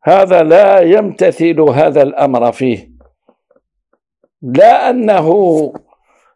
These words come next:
لا يسمع ولا يطيع بعد هذا الأمر بالمعصية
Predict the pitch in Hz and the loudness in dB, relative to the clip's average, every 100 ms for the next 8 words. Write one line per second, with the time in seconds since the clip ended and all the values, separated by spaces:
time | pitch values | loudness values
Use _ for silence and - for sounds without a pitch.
0 | _ - 147 208 247 214 226 185 226 175 | _ -8 0 2 4 2 0 -2 -2 0
1 | 196 190 190 190 175 170 165 190 175 156 | 2 0 2 0 2 0 0 2 2 2
2 | 131 - 139 - _ _ _ _ _ _ | 0 -2 -16 -20 _ _ _ _ _ _
3 | _ _ _ 143 175 170 185 160 175 208 | _ _ _ 0 0 2 0 2 2 2
4 | 170 170 160 196 170 156 165 156 160 131 | 0 0 0 0 0 0 -2 0 0 -2
5 | - 143 131 131 139 | -6 -8 -4 -4 -6